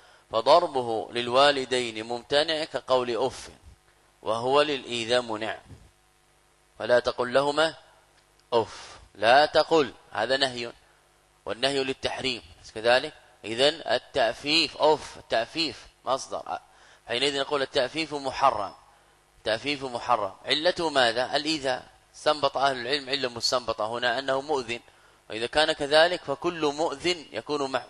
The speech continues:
محرما، كل مؤذن يكون محرما. حينئذ يريد ماذا؟ "فلا تقل لهما أف"،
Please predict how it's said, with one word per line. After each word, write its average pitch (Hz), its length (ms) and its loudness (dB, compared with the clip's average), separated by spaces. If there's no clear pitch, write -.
محرما، 101 520 0
كل 127 180 -6
مؤذن 143 420 -2
يكون 127 340 -4
محرما. 104 500 -4
حينئذ 170 520 0
يريد 160 240 2
ماذا؟ 117 360 0
"فلا 127 260 6
تقل 143 380 -4
لهما 120 440 0
أف"، 107 300 -10